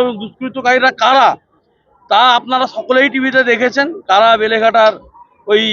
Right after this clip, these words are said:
আশেপাশের এলাকা থেকে, খালপাড় থেকে কারা এসেছিল, কাদেরকে জড়ো করা হয়েছিল, কাদেরকে গাড়ি করে আনার ব্যবস্থা হয়েছিল, কেন পুলিশ ওই রাত্রে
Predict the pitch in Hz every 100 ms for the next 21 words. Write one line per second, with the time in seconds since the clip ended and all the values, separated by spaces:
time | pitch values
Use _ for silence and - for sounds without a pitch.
0 | 202 - 175 196 220 214 220 208 214 196
1 | 208 214 208 196 185 208 190 202 202 185
2 | 214 220 202 196 240 254 254 _ _ _
3 | _ - 170 190 226 233 208 202 226 214
4 | 233 226 226 220 240 240 240 190 180 202
5 | 226 185 190 208 233 220 208 226 220 226
6 | 226 226 226 226 240 247 240 - - _
7 | - 226 254 294 302 - 254 285 262 254
8 | 262 254 277 247